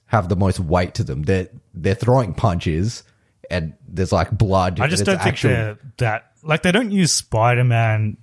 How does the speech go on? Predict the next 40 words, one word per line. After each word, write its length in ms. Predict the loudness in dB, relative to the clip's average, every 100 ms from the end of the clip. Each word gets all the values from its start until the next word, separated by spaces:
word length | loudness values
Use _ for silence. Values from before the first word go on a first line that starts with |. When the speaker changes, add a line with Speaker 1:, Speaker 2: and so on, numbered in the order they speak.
| -2
Speaker 2:
that 240 | 0 2
well 220 | 2 2
in 120 | 0 -2
those 340 | -2 -4 -8
fights. 520 | -8 -12 -8 -10 -10 _ _
Like, 80 | 0
he 60 | 2
do-, 100 | 2
he 80 | 2
doesn't 200 | 2 2
do 100 | -2
Spy-, 300 | 0 0 2
he 80 | 0
does, 300 | 0 -2 -6
he's 160 | -8 -4
just 180 | -6 -2
punching 300 | -2 0 -2
him. 100 | 0
He 60 | 0
doesn't 200 | 2 2
do, 80 |
like, 200 | 0 -4
Spider-Man 480 | -8 -2 -2 -2 -6
stuff. 320 | -8 -10 -12 0
Speaker 1:
I 140 | 0
think 240 | 2 2 2
that 300 | 0 -4 -6
Speaker 2:
Yeah. 100 | -4
Speaker 1:
it 180 | -2 2
makes 260 | 0 2
it 80 | 0
more 160 | 0 0
brutal 560 | 0 0 2 2 0
'cause 340 | -2 -2 -2 -12
he's 320 | 0 0 2
like, 300 | 2 2 2 0
"I've 180 | 0 0
afforded 400 | -2 0 0 0
a 20 |
guy, 160 | -2